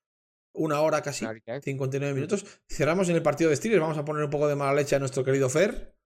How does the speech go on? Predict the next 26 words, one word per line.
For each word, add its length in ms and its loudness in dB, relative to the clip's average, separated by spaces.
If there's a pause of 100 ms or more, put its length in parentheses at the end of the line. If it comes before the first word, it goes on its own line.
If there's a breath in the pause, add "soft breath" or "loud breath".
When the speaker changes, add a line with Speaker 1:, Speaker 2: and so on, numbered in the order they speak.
(280)
Speaker 2:
<laughs> 720 -4
Speaker 1:
Eh, 260 0
<laughs> 540 8 (540 loud breath)
eh, 420 2
que 80 0
bueno, 240 2
que, 200 -4
eh, 460 -6 (460)
perdieron 720 2 (260)
con 920 -6 (100)
Speaker 2:
Bien 340 2
perdido. 320 0
Speaker 1:
bastante 360 2
claridad, 760 0 (220)
sobre 220 -4
todo 140 0
en 20 -2
la 60 -2
segunda 280 -4
parte, 500 -2
con 240 -4
unos 380 0
Raiders 800 0 (400)
que 120 2
yo 100 2
insisto, 880 0